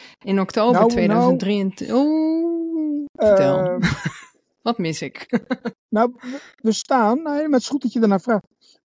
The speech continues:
Speaker 2: Ehm,
Speaker 1: Ja.
Speaker 2: we staan dus niet per se de hele avond samen op het podium. Want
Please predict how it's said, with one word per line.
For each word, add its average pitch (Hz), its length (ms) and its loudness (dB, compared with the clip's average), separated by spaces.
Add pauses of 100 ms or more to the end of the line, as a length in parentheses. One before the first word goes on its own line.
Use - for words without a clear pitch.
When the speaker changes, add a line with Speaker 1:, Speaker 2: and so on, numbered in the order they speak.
Speaker 2:
Ehm, 185 180 -4
Speaker 1:
Ja. 214 80 0
Speaker 2:
we 180 80 -2
staan 269 280 0
dus 208 200 0
niet 277 280 2
per 196 200 4
se 185 240 0
de 180 80 0
hele 185 220 2
avond 185 280 0
samen 185 360 0
op 190 140 -8
het - 120 -20
podium. 190 480 2 (120)
Want 185 300 -2